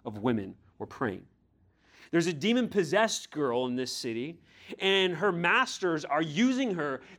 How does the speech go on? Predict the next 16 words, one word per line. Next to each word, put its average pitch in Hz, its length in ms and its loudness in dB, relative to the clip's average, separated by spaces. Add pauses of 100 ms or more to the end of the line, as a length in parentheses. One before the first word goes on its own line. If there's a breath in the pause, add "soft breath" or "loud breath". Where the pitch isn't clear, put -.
to 185 580 -2 (120)
make 202 360 2
profit - 760 0 (240)
and 156 140 -4
get 175 160 8
rich. - 500 -6 (1600)
And 143 100 -4
last 190 260 4
but 175 120 -6
not 156 260 -6
least, 127 500 -6 (140)
there 143 400 0
is 135 480 -4 (1120)
one 170 240 2
prison 143 360 -4
guard 98 280 -8